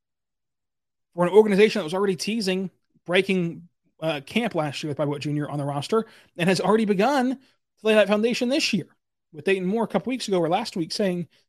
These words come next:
that, you know, Bobby Witt Junior has a chance to make the roster. And again, he can talk about Bobby Witt Junior publicly because, uh, the fact that Bobby Witt Junior is not on the forty-man roster. So he's allowed to say that. He did say that. So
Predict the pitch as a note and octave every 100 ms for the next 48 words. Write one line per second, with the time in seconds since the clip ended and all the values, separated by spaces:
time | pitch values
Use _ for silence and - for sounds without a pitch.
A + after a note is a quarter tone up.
0 | _ F3 E3+ F3 E3+ F3 F3+ D#3+ F#3+ E3
1 | C#3 F#3 - G3 G3 A#3 C4+ - - _
2 | _ _ _ _ _ _ _ _ _ _
3 | _ _ E3 E3 C#3+ E3 D3 F3+ E3+ F3
4 | D#3 D#3+ C#3+ D#3+ C#3 D#3 D#3+ D3+ D#3 D3+
5 | C3+ - D3+ C#3 C#3 D#3 - D3+ D#3+ D3+
6 | D#3+ D#3 C3+ D3+ D3 C3+ D#3 C#3 C3 C3
7 | - - C#3+ C#3 D3+ D3 D3 C#3+ C3+ D3+
8 | C#3 C3 - _ _ _ C3+ D3 B2+ -
9 | - - _ _ _ _ _ - G3 F3+